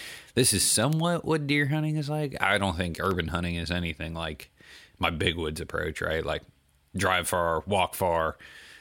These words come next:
climb hard versus, you know, walk a sidewalk, dip into a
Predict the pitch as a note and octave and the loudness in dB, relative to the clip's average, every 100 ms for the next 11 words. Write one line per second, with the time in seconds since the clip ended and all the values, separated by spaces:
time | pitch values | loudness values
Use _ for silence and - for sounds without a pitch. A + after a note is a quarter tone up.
0 | - _ - G2 F#2 F2 F#2 F2+ E2 D#2+ | -20 _ -2 2 4 4 4 4 2 0
1 | D2+ - _ _ _ F#2+ F2+ D#2+ E2 D#2+ | -4 -16 _ _ _ -2 0 0 0 0
2 | - - - _ _ _ _ _ _ G2 | -2 -4 -6 _ _ _ _ _ _ -6
3 | F2 D#2+ F2+ F2 - - E2 E2 E2 - | -4 -2 0 0 0 0 0 0 -2 0
4 | F2+ - F2 E2 D#2 | -4 -2 -2 -2 -2